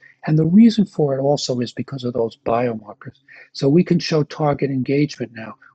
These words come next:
We have biomarkers that can show a pharmacodynamic effect of drugs to show that these drugs are working in the brain, which is hard to do.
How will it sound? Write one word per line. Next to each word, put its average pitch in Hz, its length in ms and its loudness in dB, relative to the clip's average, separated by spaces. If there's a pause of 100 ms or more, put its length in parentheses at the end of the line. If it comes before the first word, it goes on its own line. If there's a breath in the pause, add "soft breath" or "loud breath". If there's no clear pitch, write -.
We 143 100 0
have 139 160 -2
biomarkers 139 760 -4
that 127 160 -4
can 127 100 -6
show 131 280 -6
a - 180 -12
pharmacodynamic 131 960 -6
effect - 380 -6
of 110 100 -8
drugs 135 420 -4 (280 loud breath)
to - 80 -20
show 135 240 -8
that 120 180 -4
these 120 200 -6
drugs - 380 -6
are 120 60 -2
working 123 600 -2 (280 soft breath)
in 147 240 4
the 135 80 -2
brain, 127 420 -2
which 113 200 -12
is 120 120 -6
hard 131 300 0
to 117 80 -10
do. 131 340 -8